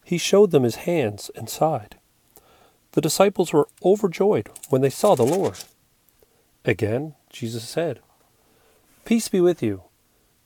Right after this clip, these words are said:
As the Father has sent me, I am sending you." And with that, he breathed on them and said, "Receive the Holy Spirit. If you forgive anyone his sins,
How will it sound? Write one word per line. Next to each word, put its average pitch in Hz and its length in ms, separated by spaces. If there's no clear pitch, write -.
As 165 200
the - 80
Father 202 360
has 190 180
sent 226 200
me, 101 260
I 120 220
am 165 100
sending 127 400
you." 175 220
And 180 120
with 254 220
that, 107 360
he 170 160
breathed 202 440
on 143 160
them 113 340
and 127 160
said, 143 320
"Receive 247 400
the 190 120
Holy 170 260
Spirit. 156 520
If - 180
you 262 100
forgive 143 580
anyone 214 360
his 151 180
sins, 107 520